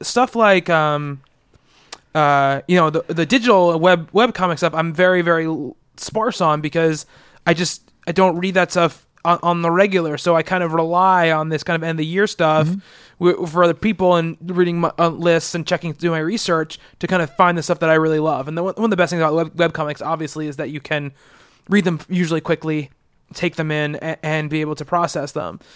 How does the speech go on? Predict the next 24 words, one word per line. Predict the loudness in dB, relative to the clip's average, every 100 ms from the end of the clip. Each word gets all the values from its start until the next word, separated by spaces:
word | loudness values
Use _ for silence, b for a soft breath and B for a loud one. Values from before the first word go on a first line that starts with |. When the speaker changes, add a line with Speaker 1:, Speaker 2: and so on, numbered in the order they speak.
| b b -4
Speaker 1:
Um, | -4 -4 -8 -2
but | -2
of | 0
course, | 0 0
that's | -2 -4 -10 _ 2
very | 4 4
much | 2 0
Stephanie's | -2 -2 -6
specialty, | -4 -4 -4 -4
and | -4
she's | -4 -4
not | -6 -4
<laughs> |
here | -2 0 -2 -2
Speaker 2:
Yes. | -4 -6 -6
Speaker 1:
to | 2
talk | 4 4
about | 4 2
Speaker 2:
She | 4
Speaker 1:
this. | 4
Speaker 2:
will | 4
help | 2 2
us | 2 2
out. | 2 0